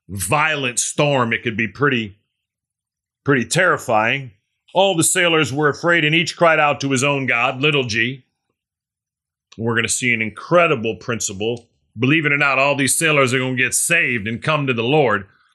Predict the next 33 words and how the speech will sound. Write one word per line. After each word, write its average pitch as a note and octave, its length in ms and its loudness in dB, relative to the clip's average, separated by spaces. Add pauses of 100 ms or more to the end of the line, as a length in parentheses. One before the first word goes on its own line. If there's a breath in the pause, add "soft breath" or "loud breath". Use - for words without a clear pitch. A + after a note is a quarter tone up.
(140)
because C3+ 300 0
this C#3+ 180 -4
incredible A#3+ 720 2
principle A2 640 -4 (960)
that, D3 540 0 (960)
that D#3 160 2
when D#3 160 0
Jonah A3+ 360 4
repents, - 1080 -4 (500)
there's C#3+ 160 2
gonna E3+ 140 0
be D3+ 160 0
more G3 460 4
power C3 880 0 (420)
and C#3 260 0
meaning E3 380 2
and B2+ 220 -2
blessing D3+ 420 0
in C3 120 0
his C3 180 0
repentance A#2 640 -4
than A#2+ 140 -4
there A#2 120 -2
was A#2+ 300 0
discipline A#2+ 600 -4
in G#2+ 140 -6
his G2+ 140 -8
disobedience. G#2+ 880 -4 (160 soft breath)
Just E3 220 -2
think E3+ 180 0
about A2+ 300 -2
that, G2+ 180 0
Jet. G2 300 -4